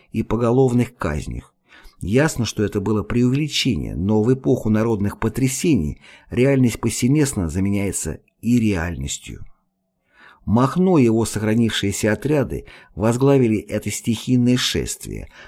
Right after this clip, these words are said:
а главное, составили его арьергард, который оказывал какое-то сопротивление деникинским конным частям, хоть и очень малочисленным, но настойчивым в преследовании тех, кого их генералы почитали врагами.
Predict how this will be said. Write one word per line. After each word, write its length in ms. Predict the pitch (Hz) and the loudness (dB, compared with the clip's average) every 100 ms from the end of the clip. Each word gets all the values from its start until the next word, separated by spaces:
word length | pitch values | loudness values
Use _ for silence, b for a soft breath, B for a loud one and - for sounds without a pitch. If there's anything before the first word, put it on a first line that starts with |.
| B | B
а 140 | - | -4
главное, 480 | 113 160 185 151 107 | 0 2 4 4 4
составили 580 | 95 110 - 139 127 110 | 2 0 0 2 2 2
его 360 | 110 113 131 - | 2 2 0 -2
арьергард, 840 | 92 113 123 139 123 90 65 - _ b b b | -4 -2 0 -2 -2 -6 -6 -10 _ b b b
который 400 | - 104 117 113 | -8 -4 -2 0
оказывал 600 | 117 104 110 120 107 101 | -2 -4 -4 -2 0 -2
какое-то 420 | 101 98 101 87 82 | -4 -4 -4 -4 -6
сопротивление 800 | - 101 107 120 127 135 110 92 | -6 -4 -4 0 2 2 2 0
деникинским 720 | 107 123 123 117 - 107 92 | 4 4 4 -2 -2 -4 -4
конным 460 | - 110 104 101 95 | -4 0 2 0 -2
частям, 580 | - - - - - - _ b b b b | -6 -6 -8 -10 -10 -18 _ b b b b
хоть 320 | - 120 123 | -2 -2 2
и 40 | |
очень 320 | 120 110 113 107 | 0 2 2 2
малочисленным, 800 | 110 120 - 175 - 87 76 95 | 2 0 -2 -4 -4 -4 -2 0
но 140 | 113 | 2
настойчивым 880 | 110 110 - 147 135 - 95 92 82 b b b | 2 2 0 0 0 0 -2 -2 -6 b b b
в 100 | - | 0
преследовании 680 | 123 110 123 113 107 113 110 | 2 2 2 4 4 2 2
тех, 380 | - 143 139 B B B | 2 2 0 B B B
кого 320 | - 107 104 | -2 0 0
их 240 | 117 117 101 | 0 -2 0
генералы 520 | 107 101 110 117 104 | 0 0 0 0 -2
почитали 600 | - 90 - - 95 98 | -6 -6 -6 -4 -4 -2
врагами. 720 | 82 92 90 - - - - | -2 -4 -6 -8 -10 -12 -16